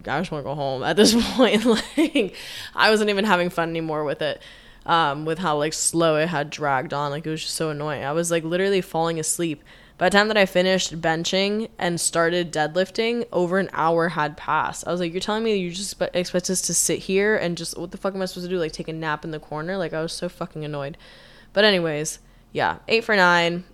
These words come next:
Not the worst thing in the world. Um, yeah, I definitely could have been ran better. Definitely could have had a little bit of a better, uh, like, mindset about how the whole situation worked, but I played the cards that I was dealt.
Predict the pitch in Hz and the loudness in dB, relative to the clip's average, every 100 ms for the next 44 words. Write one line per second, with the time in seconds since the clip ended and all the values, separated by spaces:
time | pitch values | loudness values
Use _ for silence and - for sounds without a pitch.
0 | - 175 190 196 185 190 175 170 - 165 | -10 0 2 2 2 0 2 0 -2 -4
1 | 160 147 156 151 151 151 - - 156 156 | -4 -4 -2 0 -2 -4 -10 -8 -4 -2
2 | 156 151 147 139 156 139 151 185 208 196 | 0 -2 -4 -8 -6 -6 -4 -2 -2 -2
3 | 196 180 170 165 165 160 160 160 151 160 | -2 -4 -4 -2 -2 -2 -2 -2 -4 -4
4 | 170 170 165 165 156 147 151 147 151 151 | -6 -4 -6 -4 -6 -6 -6 -6 -6 -6
5 | 147 143 143 151 147 147 - - - - | -6 -4 -4 -2 -2 -4 -10 -20 -20 -20
6 | - - 143 135 131 151 143 117 131 - | -16 0 2 4 2 -2 -2 -4 -2 -2
7 | 165 175 - 165 156 165 156 165 165 - | 0 0 -2 -2 -2 0 -2 -2 -2 -4
8 | 180 170 175 175 180 170 165 175 - 165 | -4 -2 -2 -2 -4 -4 -2 -2 -6 -4
9 | 160 - 147 151 175 151 151 - 156 151 | -4 -2 -6 -4 -2 -2 -4 -2 0 0
10 | 156 147 151 156 160 151 147 | 0 0 -2 -4 -2 0 0